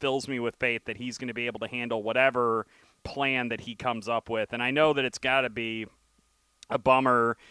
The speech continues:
for our listeners to kinda hear us, like, talk about all of this stuff, but it's just, it's the fact that it's still a flippin' issue that's what's frustrating me.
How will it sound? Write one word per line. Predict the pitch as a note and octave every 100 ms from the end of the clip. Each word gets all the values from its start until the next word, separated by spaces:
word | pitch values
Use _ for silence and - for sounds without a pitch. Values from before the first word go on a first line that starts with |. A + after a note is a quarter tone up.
| - -
for | C#3
our | A#2+
listeners | C#3 E3 C#3+ B2+ A#2
to | A#2
kinda | B2+ A#2
hear | - C#3+ D3 C3+
us, | A#2+ A2 -
like, | B2 G#2+
talk | - D3+ F#3+ D3
about | A#2 A2
all | A2 G#2+
of | G#2
this | G#2+ G2+
stuff, | - G3 F3+ B2+ - - _ _ _ _ -
but | F3
it's | -
just, | A3 -
it's | E3 -
the | -
fact | - G3+ A3
that | E3
it's | D3 -
still | - F3+ F#3+ C#3+
a | B2
flippin' | - - F#3+ - A#2+ A2+
issue | D#3 F#3 - C3+ A2+
that's | A2 -
what's | B2 A#2
frustrating | - C#3 C#3+ - C#3+ A#2 A#2
me. | F3+ F#3